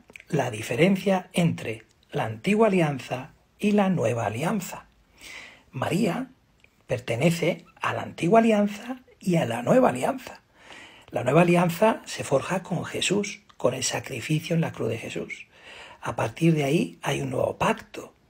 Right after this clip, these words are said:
Pero antes del sacrificio redentor de Jesucristo, todo el pueblo de Israel estaba sometido a la antigua alianza. Por lo tanto, María y José, como buenos judíos, cumplían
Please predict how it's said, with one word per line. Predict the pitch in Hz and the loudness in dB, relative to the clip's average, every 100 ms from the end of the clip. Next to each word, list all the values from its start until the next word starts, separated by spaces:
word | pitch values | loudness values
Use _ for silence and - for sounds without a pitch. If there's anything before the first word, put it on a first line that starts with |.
| _ - - - - - | _ -20 -18 -18 -10 -2
Pero | 85 - | 6 8
antes | 175 226 208 - - - - - _ - | 10 8 6 -2 -6 -6 -10 -12 _ -8
del | 143 127 | -6 -4
sacrificio | - - - 170 170 | -6 -4 0 2 2
redentor | 151 147 160 | 2 2 2
de | 160 | 2
Jesucristo, | 185 208 226 180 - - 190 - - _ _ | 0 0 0 -2 -2 -2 -2 -4 -20 _ _
todo | - 277 165 | 2 6 4
el | 113 | 2
pueblo | 143 139 | 0 2
de | 135 | 2
Israel | 160 208 139 139 - _ - | 4 4 4 0 -4 _ -14
estaba | - 120 143 | -6 -2 0
sometido | - 208 202 117 170 - - | 4 2 2 -2 -2 -4 -10
a | - | -8
la | - | -8
antigua | 117 - - | -8 -4 -4
alianza. | - - - - - - _ _ - - - - - | -2 0 0 -4 -14 -18 _ _ -18 -16 -16 -18 -2
Por | 135 | 0
lo | 123 | 4
tanto, | 156 170 160 | 4 4 2
María | 113 - 185 151 - - _ | 0 2 4 4 0 -10 _
y | - - | -8 -6
José, | - - 170 - - - _ | -2 0 0 0 -6 -20 _
como | - - 110 | 0 2 0
buenos | 110 175 208 - | 4 4 4 2
judíos, | - 226 196 127 - - - | 0 0 0 -4 -6 -16 -6
cumplían | - 220 147 131 120 131 214 | 0 0 0 -2 -2 -2 -8